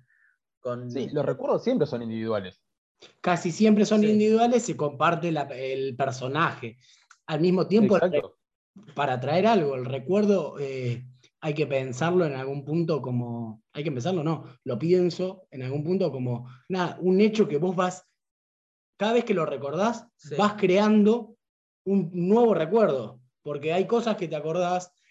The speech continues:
Speaker 3: que en, eh, cuando lo contás a la semana, lo contás de una manera,
Speaker 1: Sí, eso es
Speaker 3: pasaron
Speaker 1: cierto.
Speaker 3: dos años, y ya ese recuerdo o se fue desvaneciendo, o se agran-, o se agrandó,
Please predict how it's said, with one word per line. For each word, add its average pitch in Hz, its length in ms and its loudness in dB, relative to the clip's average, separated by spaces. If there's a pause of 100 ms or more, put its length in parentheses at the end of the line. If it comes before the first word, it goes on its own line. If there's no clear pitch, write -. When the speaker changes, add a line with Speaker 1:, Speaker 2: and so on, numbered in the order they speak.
(100)
Speaker 3:
que 156 120 -2
en, 156 120 0
eh, 156 280 -4
cuando 160 260 0
lo 151 80 0
contás 196 320 0
a 214 40 2
la 180 120 0
semana, 180 400 -2
lo 147 100 -4
contás 151 280 -8
de 180 60 -4
una 165 140 -2
manera, 165 500 -2
Speaker 1:
Sí, - 180 -12
eso 131 100 -8
es 127 80 -8
Speaker 3:
pasaron 196 400 2
Speaker 1:
cierto. 190 140 4
Speaker 3:
dos 196 180 -4
años, 190 440 -2 (240)
y 147 100 -14
ya 226 120 0
ese 220 180 0
recuerdo 160 540 2
o 135 80 -6
se 123 140 -10
fue 185 160 0
desvaneciendo, 180 840 0
o 139 100 -14
se 135 160 -14
agran-, 139 640 -4
o 131 140 -12
se 127 100 -8
agrandó, 165 680 0